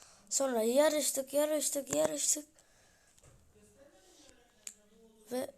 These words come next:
sonrasında buraya geçmiştik. Burada da buraya, buraya, buraya ve buraya ve buraya geçmiştik.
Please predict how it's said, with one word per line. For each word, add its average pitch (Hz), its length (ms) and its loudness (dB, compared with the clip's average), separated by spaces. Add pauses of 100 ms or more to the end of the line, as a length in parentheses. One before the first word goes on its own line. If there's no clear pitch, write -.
sonrasında 233 640 0
buraya 220 280 -4
geçmiştik. - 720 -10 (1400)
Burada 240 360 2
da 285 160 0 (240)
buraya, 233 640 0 (360)
buraya, 294 600 -2 (460)
buraya 302 680 -4 (880)
ve 302 340 -4
buraya 359 580 -4 (240)
ve 370 300 -4
buraya 254 600 0 (840)
geçmiştik. - 880 -12